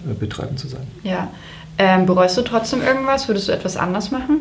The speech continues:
Speaker 2: Weil es gibt ja immer diesen kitschigen Satz, „Ich würde nichts anders machen.“ Und manchen Leuten glaube ich das nicht.
Speaker 1: Äh, doch, ich würde ein paar Sachen anders machen.
Speaker 2: Was?
Speaker 1: Ähm,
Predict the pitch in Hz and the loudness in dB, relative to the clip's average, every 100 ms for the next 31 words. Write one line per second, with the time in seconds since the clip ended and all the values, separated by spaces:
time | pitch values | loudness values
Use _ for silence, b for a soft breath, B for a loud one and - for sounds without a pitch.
0 | - - 185 - 202 208 202 185 180 190 | 0 0 0 0 2 4 4 2 2 2
1 | 202 - 185 185 196 190 185 185 185 214 | 2 2 0 2 2 2 0 2 6 6
2 | - - 214 226 220 190 185 185 180 190 | 4 0 2 2 2 0 0 2 2 2
3 | 196 180 185 165 156 165 165 156 - 151 | 2 0 0 0 2 0 -2 -4 -2 -4
4 | - - - - - - - - B B | -6 -16 -20 -20 -20 -20 -20 -20 B B
5 | B - 139 117 110 110 135 131 104 117 | B -4 4 6 6 4 2 4 4 4
6 | 98 151 151 104 101 101 110 98 - - | 4 0 0 0 -2 -4 -6 -8 -12 -20
7 | - B B B B - - 113 110 113 | -20 B B B B -8 0 4 6 6
8 | 117 | 4